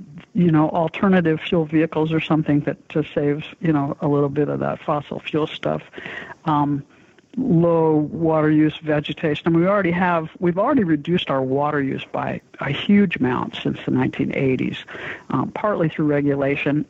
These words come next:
um, low water use plumbing fixtures and that sort of stuff, but also through, um, a lot of education of people about let's not waste water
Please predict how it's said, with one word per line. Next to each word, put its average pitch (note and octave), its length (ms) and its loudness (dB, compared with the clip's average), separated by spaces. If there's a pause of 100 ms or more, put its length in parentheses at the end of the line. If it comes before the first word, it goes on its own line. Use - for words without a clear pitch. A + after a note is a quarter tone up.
um, C3+ 340 -4
low D3+ 240 2
water C#3 300 2
use C3+ 300 0 (200)
plumbing C#3 320 2
fixtures C#3+ 480 -4
and D3+ 80 2
that D3 180 -2
sort C#3+ 200 -4
of D3 80 -6
stuff, D3+ 280 -6 (380)
but A#3 140 0
also F3+ 600 2
through, D3+ 640 2
um, C#3+ 400 0 (460)
a D3+ 60 -2
lot D3 280 0
of C#3 180 -2 (180)
education D#3 600 0
of C3+ 140 -2
people C#3 460 0
about C#3+ 300 -2
let's C#3 180 -4
not - 180 -2
waste C3+ 320 -2
water C3 420 -2